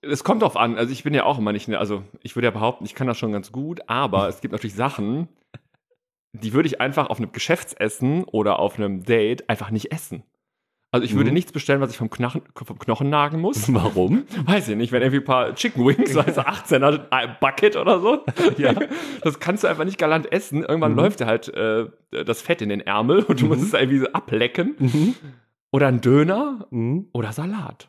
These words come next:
Speaker 1: Haben wir auch schon gehabt, den Salat.
Speaker 2: Oder, oder so schön, so schön britische Pommes. Richtig schön mit Essig und Zwiebeln und sowas.
Speaker 1: <laughs> Aber das, das finde ich ja nicht schlimm. Also,
Speaker 2: <laughs> Das ist
Speaker 1: kann,
Speaker 2: irgendwie geil,
Speaker 1: du kannst bei
Speaker 2: ne?
Speaker 1: mir auch Mettbrötchen zum Frühstück essen. Das finde ich nicht schlimm.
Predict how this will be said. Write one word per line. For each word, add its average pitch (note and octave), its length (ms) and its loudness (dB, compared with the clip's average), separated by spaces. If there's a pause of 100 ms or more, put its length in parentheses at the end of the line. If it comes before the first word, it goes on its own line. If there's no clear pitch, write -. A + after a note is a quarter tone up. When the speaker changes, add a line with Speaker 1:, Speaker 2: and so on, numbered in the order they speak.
(120)
Speaker 1:
Haben - 220 -8
wir C3+ 80 -2
auch F#3+ 80 -4
schon - 160 -6
gehabt, - 240 -8
den G2+ 100 -8
Salat. - 340 -6
Speaker 2:
Oder, - 60 -12
oder F2 140 -4
so E2 100 -6
schön, F2 320 -2
so E2 140 -8
schön E2 320 -4 (100)
britische F#2+ 420 -4
Pommes. G2 520 -4 (100)
Richtig G2+ 320 -2
schön F2+ 120 -2
mit E2+ 140 -4
Essig - 440 -6
und F#2 120 -12
Zwiebeln A2 380 -2
und C3+ 300 4
sowas. C#3 280 2
Speaker 1:
<laughs> F3 640 0
Aber B2+ 160 4
das, G#3+ 140 4 (160)
das B2 140 2
finde A#3 160 2
ich - 60 4
ja - 20 0
nicht F3 180 0
schlimm. E3 280 0
Also, C3+ 200 4
Speaker 2:
<laughs> - 880 0
Das A#3+ 160 0
ist A3+ 160 -2
Speaker 1:
kann, A#2+ 180 2
Speaker 2:
irgendwie C#3 100 -4
geil, D3+ 140 4
Speaker 1:
du E3 40 2
kannst D3+ 160 2
bei D3 60 4
Speaker 2:
ne? C#3 80 4
Speaker 1:
mir D3+ 80 4
auch D3 80 0
Mettbrötchen B2 420 0
zum A2+ 140 -2
Frühstück - 320 -6
essen. G#2+ 180 0
Das C#3+ 160 2
finde C4 160 -2
ich A3+ 60 0
nicht G#3 120 0
schlimm. G2 300 -4